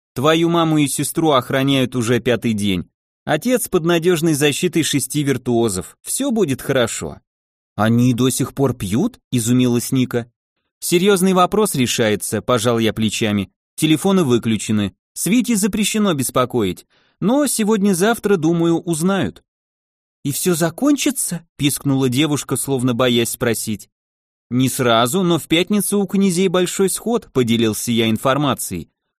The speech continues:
«Повод другой, но повестка точно изменится. Там все решится». «А люди Аймара?»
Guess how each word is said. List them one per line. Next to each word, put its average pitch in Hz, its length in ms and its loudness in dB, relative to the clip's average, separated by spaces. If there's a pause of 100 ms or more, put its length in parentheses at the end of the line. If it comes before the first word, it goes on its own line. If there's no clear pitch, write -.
(100)
«Повод 180 340 4
другой, 190 400 2
но 160 140 2
повестка 175 500 0
точно 170 440 0
изменится. 107 600 -2 (220)
Там 214 240 2
все - 180 2
решится». - 600 -4 (640)
«А 113 160 -4
люди 135 320 2
Аймара?» 117 640 2